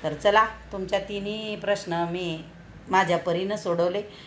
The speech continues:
तुमच्या परीनं कसे सोडवायचे तो तुमचा प्रश्न आहे, ते तुम्ही पहा.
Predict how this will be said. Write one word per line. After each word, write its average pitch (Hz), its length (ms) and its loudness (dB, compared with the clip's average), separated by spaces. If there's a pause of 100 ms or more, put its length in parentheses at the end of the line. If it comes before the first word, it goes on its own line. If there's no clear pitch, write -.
(240)
तुमच्या 226 300 6
परीनं 240 340 4
कसे 226 300 -2
सोडवायचे 175 640 0
तो 185 60 -2
तुमचा 170 340 -4
प्रश्न 180 320 -4
आहे, 185 180 2
ते 185 160 -6
तुम्ही 160 260 -4
पहा. 143 260 -4